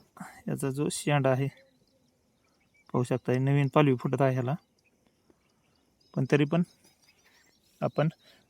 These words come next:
आहेत आपल्याकडे रोपं शिल्लक, त्यामुळं आपल्याला काय अडचण नाही त्या गोष्टीची. त्यामुळं आपण हे झाड बदलणारच आहोत.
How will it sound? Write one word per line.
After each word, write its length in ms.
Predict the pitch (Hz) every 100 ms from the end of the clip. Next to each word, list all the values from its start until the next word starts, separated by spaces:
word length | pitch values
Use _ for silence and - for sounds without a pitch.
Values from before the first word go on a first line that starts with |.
| _
आहेत 200 | 139 147
आपल्याकडे 380 | 151 139 135 135
रोपं 200 | 151 135
शिल्लक, 240 | - 139 131
त्यामुळं 280 | 139 139 151 - _ -
आपल्याला 300 | 131 135 127
काय 140 | 131
अडचण 300 | 135 127 131
नाही 160 | 127 127
त्या 120 | 131
गोष्टीची. 360 | 127 - 120 143 - _ _ _ _ _ _ _ _ _ _ _ _ -
त्यामुळं 240 | 135 131
आपण 240 | 127 147 185 - _ _ _ _ _ _ _ _ _ - - - _ _ -
हे 60 |
झाड 220 | 123 127 127
बदलणारच 520 | 160 143 135 131 127
आहोत. 140 | 127